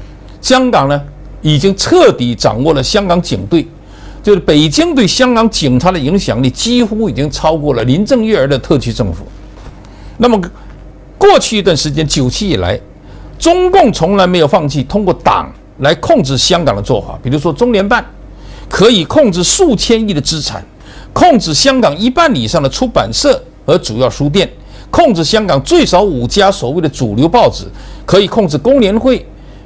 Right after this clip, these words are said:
民建联，可以直接控制香港立法会差不多一半的立法议席。呃，中联办就是以前的香港新华社，就是香港港澳工委，就是香港的地下党组织。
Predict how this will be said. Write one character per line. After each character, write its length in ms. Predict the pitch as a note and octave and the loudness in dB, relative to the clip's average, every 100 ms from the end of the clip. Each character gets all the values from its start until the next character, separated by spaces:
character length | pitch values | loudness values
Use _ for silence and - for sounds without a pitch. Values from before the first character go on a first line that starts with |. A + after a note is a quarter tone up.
| - | -4
民 240 | C3+ F3 C4 | 2 4 4
建 200 | C#4 E3 | 4 4
联， 280 | C3 E3+ - | 2 2 -2
可 180 | - F3 | -2 2
以 80 | A3+ | 2
直 200 | - A#3+ | 2 -2
接 160 | G#3+ A3 | 0 -2
控 320 | - E4 D#3+ | 0 0 0
制 200 | C#3+ A#2+ | -4 -6
香 340 | - - C4 A3 | -2 0 2 2
港 180 | C3+ | 0
立 140 | A3 G3 | 2 0
法 180 | A#2 A2 | 0 0
会 160 | F3 | 0
差 220 | - - | -2 -2
不 80 | A3+ | 0
多 100 | G#3+ | 2
一 140 | A3 A#3 | 2 0
半 320 | - E4 F3+ | 2 2 2
的 80 | E3 | -2
立 160 | F3 | -2
法 180 | B2 G#2+ | 0 0
议 200 | A2+ B2 - - | 0 -4 -8 -6
席。 560 | B3 F3 - C3+ G3 - - - - | 0 0 0 0 -2 -6 -20 -18 -2
呃， 120 | C#3+ C#3+ | 0 2
中 200 | A3 G#3+ | 2 2
联 160 | D#3+ | 2
办 240 | G#3 G#3 - - - - | 4 2 -2 -20 -20 -12
就 160 | - F3 | 0 0
是 120 | C#3+ | 2
以 160 | C3+ A2+ | -2 -2
前 160 | C#3+ | -2
的 60 | D#3 | -2
香 260 | C3+ G3 F#3 | 0 0 0
港 140 | G#2+ | -2
新 180 | C3 E3+ | -2 0
华 160 | C#3 | 2
社， 200 | D3+ E3 | 2 2
就 120 | B2 D#3 | 0 0
是 80 | B2+ | -2
香 340 | - A3+ A#3 | 0 0 2
港 180 | F3+ E3 | 0 0
港 180 | E3 A#2+ | 0 2
澳 120 | F#3+ | 2
工 300 | F#3+ A#3 C4 | 4 4 4
委， 180 | E3 E2+ - - - | 2 -2 -12 -20 -8
就 140 | - D3+ | 0 0
是 140 | B2 | 0
香 280 | - F3 F3+ | -2 -2 0
港 160 | A2+ | -2
的 60 | G#2+ | -4
地 180 | A#2 F3+ | -4 -2
下 200 | D3+ C#3+ | 0 0
党 200 | B2 C#3 | 0 -4
组 220 | C3 E2+ | -4 -8
织。 240 | - F#3+ | -4 -4